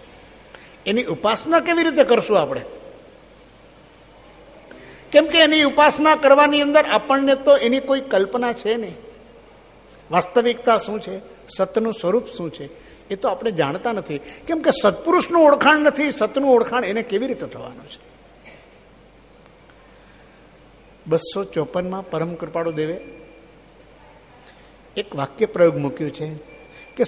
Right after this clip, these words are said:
સત્પુરુષમાં પરમ બુદ્ધિ, એને જ્ઞાનીઓ પરમ ધર્મ કહે છે,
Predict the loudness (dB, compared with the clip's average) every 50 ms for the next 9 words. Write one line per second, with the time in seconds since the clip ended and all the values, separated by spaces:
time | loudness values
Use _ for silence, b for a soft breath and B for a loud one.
0 | 0 0 -2 -2 -4 -8 -8 -6 -6 -6 -6 -6 -6 -6 -6 -4 -2 -2 0 0
1 | 0 0 -2 -4 -4 -4 -6 -6 -6 -8 -8 -6 -6 -6 -6 -6 -6 -6 -4 -6
2 | -6 -8 -8 -8 -8 -8 -8 -8 -8 -8 -10 -10 -10 -12 -16 -16 -18 -20 -20 -20
3 | -20 -18 -18